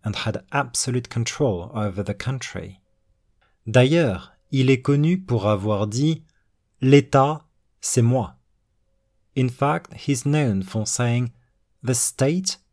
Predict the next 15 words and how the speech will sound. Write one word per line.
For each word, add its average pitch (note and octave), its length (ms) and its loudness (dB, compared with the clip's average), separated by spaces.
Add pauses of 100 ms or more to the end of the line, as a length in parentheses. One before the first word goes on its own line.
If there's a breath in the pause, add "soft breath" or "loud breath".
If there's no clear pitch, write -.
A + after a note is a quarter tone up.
(160)
it's - 220 -2
me. » D3 380 0 (1160)
Oui, C#3 380 0
et C3+ 140 4
j'ai B2 200 2
aussi D3+ 380 2
lu C3 180 0
des A2 160 2
choses A2 560 0
sur G2 280 -4
sa G2 220 -2
politique G2+ 540 -4
étrangère. G2+ 800 -2 (1080)
Yes, A#2+ 360 0
and A2+ 80 0